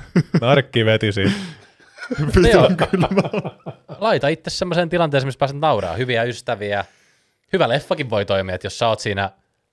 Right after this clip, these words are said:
Speaker 3: niinku tilanteessa, että nyt saa rentoutua ja makoilla, niin joku komedialeffa.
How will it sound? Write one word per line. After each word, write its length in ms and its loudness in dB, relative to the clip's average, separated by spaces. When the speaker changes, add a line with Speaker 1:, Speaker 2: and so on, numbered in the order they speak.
Speaker 3:
niinku 200 -8
tilanteessa, 380 -4
että 80 -8
nyt 60 -6
saa 160 -2
rentoutua 460 -6
ja 80 -8
makoilla, 440 -8
niin 140 -14
joku 180 -8
komedialeffa. 680 -8